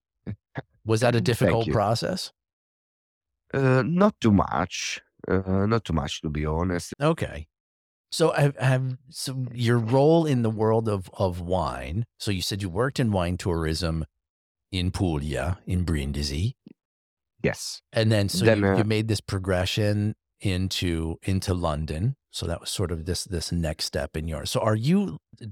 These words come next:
Speaker 2: is it your own sort of consulting company in London that you run right now, or do you have, like, a work contract? Do you work for someone else?
Speaker 1: No, there are,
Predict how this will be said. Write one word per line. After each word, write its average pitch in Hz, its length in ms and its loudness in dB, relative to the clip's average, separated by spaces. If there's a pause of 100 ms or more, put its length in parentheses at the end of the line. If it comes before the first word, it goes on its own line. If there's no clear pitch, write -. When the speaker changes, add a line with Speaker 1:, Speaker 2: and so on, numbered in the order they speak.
Speaker 2:
is 107 240 0
it 139 140 0
your 123 260 2
own 123 520 2 (200)
sort 98 220 -4
of 90 100 -6
consulting 98 640 -2
company 135 420 2
in 127 140 2
London 131 380 2
that 131 120 0
you 127 120 0
run 127 220 2
right 117 160 0
now, 120 200 2
or 123 100 4
do 104 160 -2
you 98 200 2
have, 85 280 -2
like, 85 160 -2
a 87 60 -2
work 78 280 -8
contract? 67 460 -4
Do 78 80 -6
you 78 80 -4
work 67 240 -6
for 80 100 -8
someone 67 340 -4
else? 50 280 -8 (1500)
Speaker 1:
No, 113 120 6
there 110 140 4
are, 107 500 6